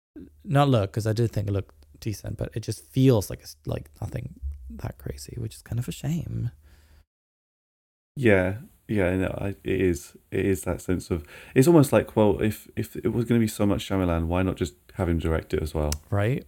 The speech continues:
Speaker 1: I think it's 'cause, like, this was, like, Shyamalan's project where he was gonna, like, launch the career of these, like, filmmakers, and so we're gonna have the, the Night Chronicles. They're all based off my idea that I probably came up with, like, in a restaurant, and, like, <laughs> here are, uh,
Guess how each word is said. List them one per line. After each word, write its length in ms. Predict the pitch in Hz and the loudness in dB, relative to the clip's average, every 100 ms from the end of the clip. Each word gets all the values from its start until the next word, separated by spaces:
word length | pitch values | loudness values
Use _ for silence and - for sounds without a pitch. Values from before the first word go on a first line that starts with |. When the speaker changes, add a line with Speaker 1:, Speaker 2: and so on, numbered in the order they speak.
| - - - - - | -16 -20 -20 -20 -2
Speaker 1:
I 100 | 110 | 2
think 100 | 123 | 2
it's 100 | - | 0
'cause, 140 | 123 | -4
like, 140 | 120 | -4
this 140 | 98 - | -4 -8
was, 120 | 101 | -8
like, 120 | 104 | -10
Shyamalan's 400 | - - 95 92 | -10 -8 -6 -6
project 400 | - - 95 92 | -8 -8 -6 -8
where 100 | 104 | -8
he 80 | 90 | -6
was 140 | 95 92 | -6 -6
gonna, 180 | 98 | -8
like, 200 | 98 - | -8 -4
launch 360 | - 95 95 - | 0 0 0 -2
the 80 | 104 | -6
career 440 | - 101 101 110 | -2 0 2 0
of 100 | - | 0
these, 200 | 107 101 | -2 -2
like, 280 | - 64 - - - | -4 -8 -10 -20 -10
filmmakers, 600 | 117 110 92 - 104 104 | -8 -6 -8 -8 -8 -8
and 120 | - | -10
so 80 | 110 | -12
we're 60 | 113 | -8
gonna 160 | 110 | -6
have 140 | 101 - | -2 0
the, 80 | - - - - - - | 0 -4 -16 -20 -20 -6
the 60 | 117 | 4
Night 400 | 139 165 170 143 | 6 8 6 2
Chronicles. 600 | - 147 131 139 123 113 | 2 2 4 6 6 6
They're 80 | |
all 180 | 131 175 | 8 6
based 300 | 147 160 135 | 8 4 4
off 60 | 123 | 0
my 300 | 127 156 131 | 4 6 6
idea 400 | 127 151 131 113 | 6 6 6 6
that 120 | 110 | 4
I 60 | 107 | 2
probably 320 | - 139 120 | 4 4 4
came 260 | - 127 | 2 0
up 160 | 127 120 | 0 2
with, 200 | 120 113 | 0 2
like, 360 | 110 113 104 - _ _ _ | 0 0 -2 -10 _ _ _
in 80 | 120 | -4
a 80 | 113 | 0
restaurant, 680 | 127 - - 120 98 101 110 | -2 -4 -2 0 0 -4 -4
and, 420 | 104 107 113 131 | -4 -4 -4 -8
like, 300 | - 120 113 - 214 - | -8 -8 -10 -12 -16 -14
<laughs> 220 | - - - - - - - - - - - _ - - - - | -14 -14 -20 -20 -20 -20 -20 -16 -14 -14 -16 _ -20 -20 -18 -4
here 180 | 151 160 | 2 4
are, 240 | 151 147 143 | 4 0 -2
uh, 140 | 76 | -6